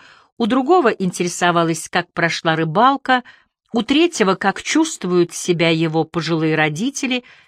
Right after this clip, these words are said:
и насколько хорошо его дочери даётся учёба в колледже.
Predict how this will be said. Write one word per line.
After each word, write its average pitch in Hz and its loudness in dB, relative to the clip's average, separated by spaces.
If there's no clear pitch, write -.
и 180 2
насколько 311 0
хорошо 240 -2
его 202 0
дочери 170 0
даётся 156 -4
учёба 139 -2
в - -20
колледже. 131 -10